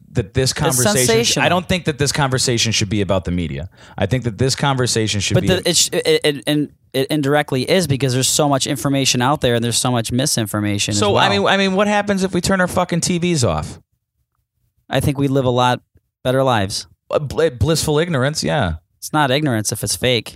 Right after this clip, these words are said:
Speaker 1: Well, if we, but if we can't trust any source of information of, for anything, 'cause that's in essence what's being said here is, like, we can't trust C N N, we can't trust
Speaker 2: Right.
Speaker 1: M S N B C, we can't trust the Scranton Times,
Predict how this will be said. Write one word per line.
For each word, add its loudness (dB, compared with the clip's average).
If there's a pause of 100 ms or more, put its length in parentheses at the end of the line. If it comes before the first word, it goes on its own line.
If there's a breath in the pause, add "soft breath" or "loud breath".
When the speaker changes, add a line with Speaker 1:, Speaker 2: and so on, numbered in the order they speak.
Speaker 1:
Well, 2
if 2
we, 0
but -2
if -2
we 0
can't 0
trust 0 (120)
any 2
source 2
of -2
information 0
of, -4
for -2
anything, 0 (960)
'cause -2
that's 2
in 0
essence 0
what's 0
being -2
said 0
here -2
is, -2
like, -2 (240 soft breath)
we -2
can't 0
trust 0
C 0
N 0
N, 0
we -2
can't -4
trust 0
Speaker 2:
Right. 2
Speaker 1:
M 0
S -2
N -2
B -2
C, -2
we -4
can't -2
trust 0
the 0
Scranton 0
Times, -2